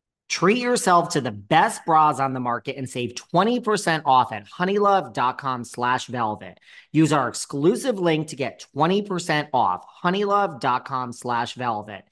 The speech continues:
After you purchase, they'll ask where you heard about them. Please support our show and tell them we sent you. Treat yourself to Honey Love because you deserve it.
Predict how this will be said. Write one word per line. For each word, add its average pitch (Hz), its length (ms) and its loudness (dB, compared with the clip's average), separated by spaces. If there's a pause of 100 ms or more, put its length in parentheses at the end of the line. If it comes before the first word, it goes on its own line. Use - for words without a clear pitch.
(340)
After 196 320 0
you 220 180 -2
purchase, 180 460 -2
they'll 135 180 -6
ask 143 280 0
where 143 80 -4
you 131 280 -8
heard 165 140 0
about 120 300 -4
them. 120 300 -8 (180)
Please 196 560 0
support 127 360 -4
our 107 140 -6
show 117 240 -8
and 113 100 -8
tell 117 220 -6
them 117 180 -8
we 120 120 -10
sent 127 400 -8
you. 147 240 -2 (280)
Treat 214 280 0
yourself 196 500 0
to 147 100 -2
Honey 185 360 -4
Love 226 300 2 (120)
because 110 320 -12
you 120 640 0
deserve 110 460 -8
it. 82 160 -18